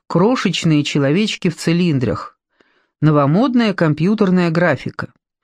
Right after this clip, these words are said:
Не вникая в суть, королева некоторое время просто наблюдала за их забавными движениями и вдруг поняла.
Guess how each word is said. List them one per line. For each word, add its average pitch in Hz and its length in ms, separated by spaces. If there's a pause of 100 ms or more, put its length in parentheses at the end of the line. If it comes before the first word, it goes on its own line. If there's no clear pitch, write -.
(680)
Не 180 140
вникая 156 480
в - 40
суть, 208 440
королева 147 420
некоторое 147 540
время 139 320
просто 165 500
наблюдала 151 680
за 165 140
их 156 140
забавными 151 680
движениями 233 1000 (400)
и 180 80
вдруг 285 260
поняла. 190 600